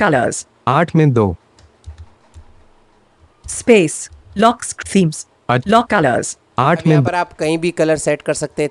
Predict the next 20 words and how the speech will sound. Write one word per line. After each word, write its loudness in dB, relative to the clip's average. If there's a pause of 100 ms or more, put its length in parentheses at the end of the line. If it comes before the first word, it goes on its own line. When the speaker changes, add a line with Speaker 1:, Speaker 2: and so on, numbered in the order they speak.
(100)
Speaker 3:
थीम -4
में, -2
लॉक, -2 (260)
थीम, -6
लॉक -2
स्क्रीन -6
में, -4
या -2
वैसे -6
कैसा -6
भी -8
करना -6
चाहें 2
तो। 4
Speaker 1:
Related -2
settings। -4 (180)
Speaker 2:
समूहीकरण। 2 (320)
Speaker 1:
High 2
contrast -2
settings। -4